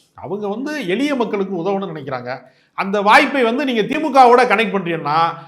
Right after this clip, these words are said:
அது ஏற்கனவே எளிய மக்களோடு வந்து அந்த அரசியல் கட்சி இருக்கிறது என்கிற அந்த யூகத்தின் அடிப்படையில தான் அதை சொல்றாங்களே தவிர, அதனால இவர்களுக்கு அப்படிப்பட்ட உள்நோக்கம் எதுவும் இருப்பதாக தெரியல. ஏன்னா அரசியல் பதவிக்கு வருவதற்கான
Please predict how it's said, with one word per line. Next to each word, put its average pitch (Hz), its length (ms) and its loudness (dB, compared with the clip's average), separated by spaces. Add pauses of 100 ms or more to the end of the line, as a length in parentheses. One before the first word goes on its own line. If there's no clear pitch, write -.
அது 185 180 0
ஏற்கனவே 240 480 2
எளிய 220 220 0
மக்களோடு 185 460 -2
வந்து 160 200 -4
அந்த 131 160 -8
அரசியல் 147 340 -10
கட்சி 117 220 -16
இருக்கிறது 151 460 -8
என்கிற 131 420 -12
அந்த 202 300 -8
யூகத்தின் 208 440 -6
அடிப்படையில 131 480 -10
தான் 127 120 -16
அதை 101 160 -18
சொல்றாங்களே 110 440 -18
தவிர, 123 340 -18 (260)
அதனால 165 320 -8
இவர்களுக்கு 214 460 -4
அப்படிப்பட்ட 123 380 -10
உள்நோக்கம் 123 400 -12
எதுவும் 107 180 -18
இருப்பதாக 104 340 -16
தெரியல. 107 520 -18 (220)
ஏன்னா 175 200 -8
அரசியல் 202 480 -2
பதவிக்கு 156 480 -6
வருவதற்கான 143 680 -4